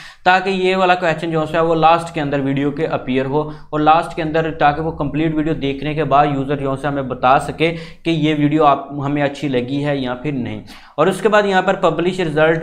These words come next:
video cannot be changed after the result have been declared। तो यहाँ पर after vote कर दें या scheduled कर दें या never कर दें।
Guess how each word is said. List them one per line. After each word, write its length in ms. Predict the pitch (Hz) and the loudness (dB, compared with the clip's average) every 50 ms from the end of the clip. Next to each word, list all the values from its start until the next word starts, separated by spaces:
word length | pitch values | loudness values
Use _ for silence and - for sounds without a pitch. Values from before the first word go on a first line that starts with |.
| 156 131 | -2 -2
video 260 | 135 143 151 165 175 175 - | -2 0 2 2 2 2 0
cannot 400 | 160 147 147 139 139 143 151 160 160 | 0 0 0 2 2 2 2 2 0
be 80 | 165 160 160 165 | -2 -4 -4 -4
changed 260 | 139 139 147 156 147 - | -4 -4 -4 -2 0 2
after 340 | 135 139 135 - - 151 143 143 | 2 2 2 0 -4 -4 -4 -2
the 80 | 151 135 | -4 -4
result 380 | 127 104 123 127 131 131 135 | -4 -2 -2 -2 -2 -2 -4
have 200 | 135 135 127 120 120 | -2 -2 -2 -2 -4
been 160 | 131 135 131 120 | -6 -6 -6 -6
declared। 440 | 127 120 127 147 156 156 151 - 156 | -8 -8 -6 -4 -4 -4 -4 -4 -4
तो 80 | 156 151 | -4 -2
यहाँ 180 | 143 139 139 | -2 -2 -4
पर 140 | 139 147 - - 127 | -4 -2 -2 0 0
after 320 | 127 127 - - 151 151 156 | 0 -2 -4 -8 -6 -2 -2
vote 240 | 156 156 151 156 - | -2 -2 -2 -2 -2
कर 120 | 151 143 | -2 -2
दें 300 | 139 139 151 156 156 151 | 0 -2 -2 -4 -4 -4
या 140 | 143 143 135 | -6 -6 -8
scheduled 540 | 139 - - 127 120 123 135 147 151 147 147 | -8 -8 -8 -4 -2 -2 0 0 -2 -2 -2
कर 140 | 151 143 135 | -2 -4 -4
दें 180 | 131 143 143 143 | -4 -6 -6 -6
या 120 | 139 135 | -4 -4
never 260 | 127 120 117 113 117 113 | -4 -4 -4 -4 -4 -6
कर 140 | - 110 | -6 -8
दें। 140 | 101 101 107 | -10 -10 -12